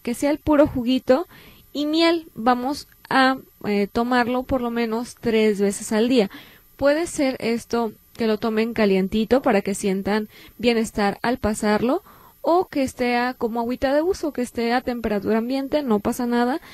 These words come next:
Las propiedades de ambas cosas mezcladas, que es el jengibre y la miel, van a ayudar a ir despejando las vías nasales, muy importante. También para la ansiedad nos ayuda muchísimo. Vamos a añadir una taza de jugo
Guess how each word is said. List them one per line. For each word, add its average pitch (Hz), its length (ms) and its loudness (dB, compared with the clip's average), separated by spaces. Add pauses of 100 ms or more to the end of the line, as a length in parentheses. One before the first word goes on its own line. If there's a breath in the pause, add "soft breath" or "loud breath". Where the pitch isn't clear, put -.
(200 loud breath)
Las 262 160 -4
propiedades 240 580 0
de 247 100 -6
ambas 254 440 -6
cosas 240 340 -6
mezcladas, 202 580 -2
que 202 100 -6
es 202 100 -8
el 202 100 -4
jengibre 214 500 0
y 220 40 4
la 247 140 2
miel, 262 320 -2 (360 loud breath)
van 269 320 2
a 320 80 -4
ayudar 247 540 -4
a 247 160 -2
ir 240 200 -2
despejando 262 920 -4
las 214 400 -2
vías 202 540 0
nasales, 196 680 -2
muy 214 140 2
importante. 196 720 -4 (600 soft breath)
También 294 360 2
para 320 220 2
la 294 80 2
ansiedad 233 580 2
nos 254 200 -4
ayuda 220 260 2
muchísimo. 226 720 -2 (340 loud breath)
Vamos 277 480 2
a 269 120 0
añadir 277 500 -2 (240)
una 311 320 -2
taza 233 580 0
de 220 220 -2
jugo 233 560 -2